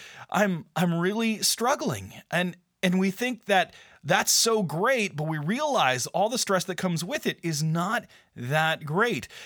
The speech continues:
And I think that we need to have a new definition or recalibrate our definition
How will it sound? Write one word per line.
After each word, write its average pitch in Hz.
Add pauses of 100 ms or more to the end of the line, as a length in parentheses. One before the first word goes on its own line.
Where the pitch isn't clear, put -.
(120)
And 160
I 254
think 123
that 135
we 202
need 208
to 147
have 151
a 147
new 175
definition 170
or 190 (200)
recalibrate 180
our 147
definition 160